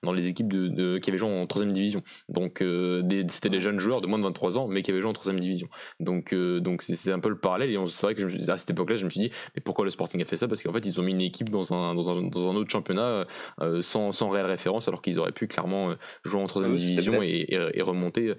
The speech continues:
Speaker 1: dans une division de Lisbonne en plus qui est pas, qui est pas extraordinaire.
Speaker 2: Pour conclure
Speaker 1: Ouais.
Speaker 2: le truc, c'est que les... la phase finale de junior est plus forte que la fin de saison de U vingt-trois.
Speaker 1: Ah, l'année dernière,
Speaker 2: C'est,
Speaker 1: clairement. Très
Speaker 2: c'est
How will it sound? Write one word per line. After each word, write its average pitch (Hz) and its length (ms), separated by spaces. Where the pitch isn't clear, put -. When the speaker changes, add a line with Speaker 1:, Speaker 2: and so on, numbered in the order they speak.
Speaker 1:
dans 98 100
une 107 180
division 113 420
de 107 80
Lisbonne 110 400
en 104 80
plus - 200
qui - 100
est 95 40
pas, 95 180
qui 98 80
est 87 40
pas 95 140
extraordinaire. - 580
Speaker 2:
Pour 123 280
conclure 131 320
Speaker 1:
Ouais. 123 60
Speaker 2:
le 120 100
truc, 170 200
c'est 117 280
que - 160
les... 104 640
la 104 160
phase - 240
finale 113 320
de 107 140
junior 104 420
est 98 60
plus - 180
forte - 400
que 101 380
la 98 120
fin - 160
de 101 60
saison 107 300
de 107 80
U 101 80
vingt-trois. 98 340
Speaker 1:
Ah, 95 120
l'année 98 140
dernière, 95 260
Speaker 2:
C'est, 110 180
Speaker 1:
clairement. 101 200
Très - 140
Speaker 2:
c'est 110 60